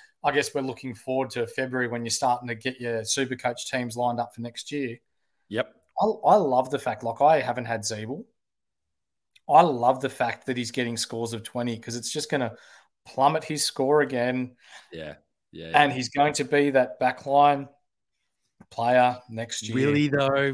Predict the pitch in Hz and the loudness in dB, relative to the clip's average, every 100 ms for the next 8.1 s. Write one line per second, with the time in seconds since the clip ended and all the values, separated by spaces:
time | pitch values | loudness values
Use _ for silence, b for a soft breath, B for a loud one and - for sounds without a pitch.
0 | 117 117 151 151 147 143 147 143 131 131 | -4 -2 0 2 0 0 0 0 -2 -2
1 | 143 139 147 127 135 127 135 143 117 143 | -2 -2 -4 -2 -2 2 2 2 2 2
2 | 160 156 147 147 135 113 110 104 107 101 | 4 2 0 -2 -2 -4 -6 -10 -8 -8
3 | - 95 101 92 85 - 110 104 95 85 | -10 -12 -10 -10 -8 -4 -4 -4 -8 -10
4 | 78 _ - 104 98 85 78 _ 120 120 | -14 _ -10 -8 -8 -10 -12 _ -10 -8
5 | 117 95 90 90 92 117 117 120 123 101 | -8 -6 -6 -6 -6 -4 2 4 4 2
6 | 110 - - 104 B B - 131 - 131 | -6 -4 -4 -4 B B -12 -10 -2 -2
7 | 131 147 131 117 123 139 151 147 143 127 | 2 2 0 0 -2 2 2 2 0 -4
8 | 117 | -8